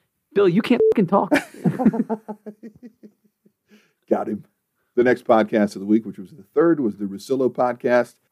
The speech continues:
Speaker 2: At fifty-six seconds onto the third podcast, Bill promotes his daughter Zoe's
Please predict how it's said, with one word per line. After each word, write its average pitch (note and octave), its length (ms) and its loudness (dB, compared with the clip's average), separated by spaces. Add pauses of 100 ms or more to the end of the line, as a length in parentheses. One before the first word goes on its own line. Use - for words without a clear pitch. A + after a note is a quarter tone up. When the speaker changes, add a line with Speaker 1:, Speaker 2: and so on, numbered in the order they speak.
Speaker 2:
At A#2+ 100 4
fifty-six C3+ 480 2
seconds A#2 320 0
onto G#2+ 160 4
the G2 80 4
third G#2 260 2
podcast, G2 480 2
Bill A2+ 160 4
promotes G2+ 380 0
his G2 140 -12
daughter F#2+ 320 -4
Zoe's G2 480 -4